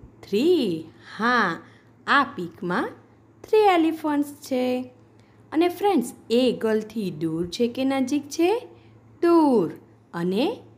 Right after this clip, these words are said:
એક કરતાં વધારે છે. એટલે અહીં શું આવશે, ફ્રેન્ડ્સ?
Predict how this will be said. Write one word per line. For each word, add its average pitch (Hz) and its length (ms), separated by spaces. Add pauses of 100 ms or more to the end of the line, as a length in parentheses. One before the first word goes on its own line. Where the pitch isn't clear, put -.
એક 320 300
કરતાં 185 500 (380)
વધારે 370 460
છે. 180 340 (400)
એટલે 214 200
અહીં 175 320
શું 269 260
આવશે, 277 300
ફ્રેન્ડ્સ? 320 720